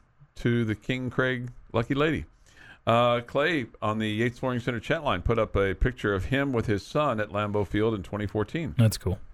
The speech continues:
Speaker 1: That is cool. Is Choice going to the, to the gym, or did you just get a haircut? Uh, I don't know.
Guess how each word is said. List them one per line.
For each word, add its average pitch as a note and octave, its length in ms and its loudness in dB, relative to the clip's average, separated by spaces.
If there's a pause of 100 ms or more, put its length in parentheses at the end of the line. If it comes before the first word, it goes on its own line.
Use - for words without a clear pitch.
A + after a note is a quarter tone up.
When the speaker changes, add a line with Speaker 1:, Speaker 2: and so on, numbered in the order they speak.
(140)
Speaker 1:
That G2+ 140 0
is A2+ 140 -2
cool. D2+ 320 -2 (1400)
Is G#2+ 180 4
Choice D3 260 2
going C3+ 220 -2
to B2 60 2
the, A#2 340 0 (160)
to A#2 120 -2
the G2+ 80 0
gym, A2+ 240 0
or A#2+ 80 0
did F#2+ 120 0
you F#2+ 60 -2
just G#2 180 -4
get F#2+ 140 2
a E2+ 60 2
haircut? E2+ 500 -2 (200)
Uh, E2+ 300 0
I E2 40 -2
don't D#2+ 220 -2
know. C3 220 0